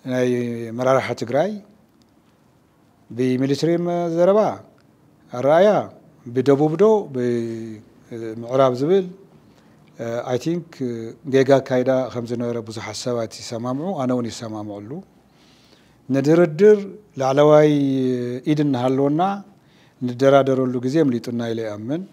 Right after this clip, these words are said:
እቲ ኣመራርሓ ንፕሪ-፣ ንፕሪቶርያ ኣብ ዝተደኸመ ኣብቲ ታሕቲ ኮይንና፣ እ፣ ክንደራደር ገይሩና እዩ ዝብል ግምገማ ይሰማምዐሉ እየ። መንግስቲ ትግራይ፣ እ፣ ይህን ምሂን ምብሃል ሓይልኻ ምትእኽኻብ ግን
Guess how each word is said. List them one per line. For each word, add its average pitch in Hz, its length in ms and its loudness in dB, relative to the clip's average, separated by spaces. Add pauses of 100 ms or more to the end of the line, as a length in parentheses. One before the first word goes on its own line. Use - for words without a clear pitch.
እቲ - 140 -18
ኣመራርሓ 127 440 0 (1000)
ንፕሪ-፣ 127 360 0 (140)
ንፕሪቶርያ 135 680 0
ኣብ 139 180 0
ዝተደኸመ 143 640 2
ኣብቲ 117 260 -6
ታሕቲ 131 320 -4
ኮይንና፣ 120 320 -4 (920)
እ፣ 123 60 -12 (100)
ክንደራደር 120 840 -2 (640)
ገይሩና 135 480 4
እዩ 123 200 0
ዝብል 110 220 -10
ግምገማ 120 360 -4
ይሰማምዐሉ 110 680 -4
እየ። 104 140 -20 (1040)
መንግስቲ 175 400 4 (100)
ትግራይ፣ 139 440 4 (1000)
እ፣ 120 140 -8 (240)
ይህን 160 280 2
ምሂን 165 240 2
ምብሃል 120 480 0
ሓይልኻ 143 320 4 (100)
ምትእኽኻብ 143 680 0
ግን 175 200 0